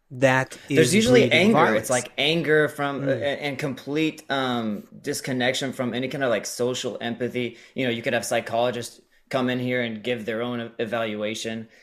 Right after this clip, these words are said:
Speaker 2: And if you were get-, gonna get into the mindset of a nineteen-year-old, what do you think they would find? Would they find this guy was, you know, abused as a child? It's the same kind of things. Even as
Speaker 1: Right.
Speaker 2: the F B I, when they profile
Speaker 1: Wait, wait, wait, wait,
Speaker 2: somebody,
Speaker 1: wait.
Speaker 2: they,
Speaker 1: What,
Speaker 2: they
Speaker 1: what, what you just brought up? Let, let me, let, let me just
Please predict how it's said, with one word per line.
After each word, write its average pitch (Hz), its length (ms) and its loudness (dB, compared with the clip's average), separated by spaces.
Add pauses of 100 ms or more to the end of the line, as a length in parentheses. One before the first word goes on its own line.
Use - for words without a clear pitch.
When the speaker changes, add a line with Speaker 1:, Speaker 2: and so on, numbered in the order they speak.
Speaker 2:
And 127 140 0
if 123 100 -4
you 139 60 0
were 143 60 0
get-, 147 340 -4
gonna 165 180 4
get 151 140 4
into 139 160 -4
the 117 80 -2
mindset 110 340 -4
of 104 100 -4
a 104 40 -4
nineteen-year-old, 101 800 -6 (220)
what 110 140 -2
do 117 60 -2
you 120 60 -4
think 117 180 -10
they 107 100 -4
would 98 140 -6
find? 98 320 -10
Would 98 140 -8
they 98 100 -6
find 101 440 -8 (720)
this 135 160 -4
guy 117 240 0
was, 107 340 -6
you 110 100 -4
know, 98 400 -6
abused 123 440 -2
as 113 140 -4
a 113 60 -8
child? 110 500 0
It's 156 100 -2
the 185 80 2
same 233 220 4
kind 226 160 2
of 214 80 2
things. 190 240 0
Even 156 160 4
as - 40 6
Speaker 1:
Right. 123 80 4
Speaker 2:
the 117 100 4
F 156 100 2
B 156 80 4
I, 151 80 4
when 143 120 -2
they 123 100 -2
profile 147 380 6
Speaker 1:
Wait, 180 80 12
wait, 175 180 12
wait, 165 100 12
wait, 160 80 12
Speaker 2:
somebody, 156 100 10
Speaker 1:
wait. 123 180 8
Speaker 2:
they, 135 80 4
Speaker 1:
What, 160 120 10
Speaker 2:
they - 240 2
Speaker 1:
what, - 260 -2
what 170 220 8
you 160 80 2
just 143 240 2
brought 143 240 10
up? 131 220 6
Let, 147 120 2
let 147 120 2
me, 147 100 -2
let, 151 320 -2 (140)
let 156 200 6
me 151 120 2
just 143 260 2